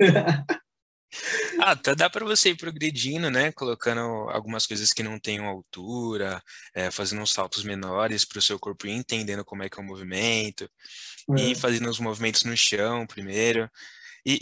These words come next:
Speaker 2: e abrindo o link das competições lá que eu, que eu não cheguei a concluir, é, teve essa de dois mil e quinze aí que foi legal aqui pro Brasil,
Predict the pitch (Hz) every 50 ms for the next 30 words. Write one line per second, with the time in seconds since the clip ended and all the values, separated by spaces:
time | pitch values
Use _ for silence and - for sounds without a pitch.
0 | 156 160 160 156 160 175 180 185 180 175 175 170 - 156 156 151 165 - - -
1 | 175 - - 147 - - - 127 135 151 135 139 123 120 - - 127 123 123 120
2 | 117 113 110 - - 113 113 110 - - 120 117 113 110 104 - 117 113 110 -
3 | - 110 104 107 127 156 160 - _ _ _ _ _ _ - _ _ _ _ _
4 | _ _ _ _ - - 107 110 110 107 - 127 117 123 123 - - 123 117 127
5 | 127 127 120 135 123 117 - - 110 117 135 131 127 110 117 - - - - 113
6 | 113 107 104 104 98 110 117 117 113 - - - 120 113 110 110 113 110 104 101
7 | 113 135 156